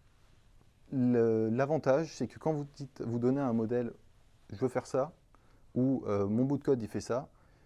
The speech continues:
il va pas vous mentir s'il comprend ou s'il comprend pas. Il va vous dire directement, euh, « J'ai pas compris. Euh, je vais essayer, je vais, à partir de ton modèle, je vais essayer de faire ça. »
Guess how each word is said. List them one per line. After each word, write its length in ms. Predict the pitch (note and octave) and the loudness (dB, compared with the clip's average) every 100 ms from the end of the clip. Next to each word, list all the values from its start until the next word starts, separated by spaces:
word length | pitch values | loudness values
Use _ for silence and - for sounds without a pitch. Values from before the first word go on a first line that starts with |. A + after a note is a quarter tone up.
| - _ - | -20 _ -4
il 100 | A#2 | 0
va 120 | A2+ | 2
pas 140 | E3 | 2
vous 120 | C#3+ | 2
mentir 560 | C#3 C3 A2+ D3+ D#3 D#3+ - | 2 0 0 2 2 0 -10
s'il 240 | - B2+ | -6 -4
comprend 280 | B2+ A#2+ D3+ | -2 -2 -4
ou 60 | |
s'il 140 | C#3+ C3 | -4 -4
comprend 200 | A#2+ F#2+ | -4 -6
pas. 160 | - - _ _ _ - - | -10 -16 _ _ _ -20 -6
Il 100 | B2 | 0
va 80 | C3 | 2
vous 100 | B2 | 4
dire 140 | B2+ | 4
directement, 600 | A2+ G#2 A2+ A2+ D3 D3+ - | 6 4 4 2 2 -2 -4
euh, « 360 | A2 G2+ G2 F#2 - - - - - A2+ | -2 0 -2 -6 -12 -16 -20 -20 -16 -10
J'ai 160 | A2 | -4
pas 120 | A#2 | -2
compris. 340 | - G2+ G2+ C#3+ - - - - _ - _ - | -2 -4 -6 -8 -14 -20 -20 -20 _ -20 _ -4
Euh, 320 | G#2+ G2 G2 - - - | 0 2 0 -4 -10 -10
je 120 | A2 | -4
vais 80 | C#3 | 0
essayer, 280 | D3 C#3+ C3 | 0 0 0
je 120 | G#2+ | 0
vais, 400 | A2+ A#2 A2+ G#2+ | 0 2 2 0
à 60 | - | 0
partir 260 | - - D#3 | -2 0 -2
de 60 | |
ton 120 | B2 | 2
modèle, 260 | B2+ A#2+ C3 | 2 2 2
je 60 | A2 | 0
vais 40 | |
essayer 180 | G#2+ D3 | -4 -6
de 60 | |
faire 140 | - G2+ | -8 -14
ça. » 220 | G#2+ A#2 | -10 -10